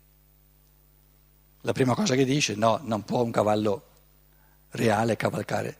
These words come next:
sulla carta." Molto semplice la cosa. E allora,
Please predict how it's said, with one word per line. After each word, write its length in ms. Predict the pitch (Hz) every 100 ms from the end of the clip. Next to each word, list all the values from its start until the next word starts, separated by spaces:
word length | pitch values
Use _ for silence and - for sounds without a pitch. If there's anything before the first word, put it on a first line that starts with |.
| -
sulla 240 | - 98
carta." 380 | 110 - - - _ _ _ _ _ _ _ _ _ _ _ _ _ _ _ _ _ _ _ _ _
Molto 260 | - 101 -
semplice 460 | 180 104 - -
la 100 | 107
cosa. 340 | 113 107 131 - _ _ _ _
E 80 | -
allora, 360 | 127 139 175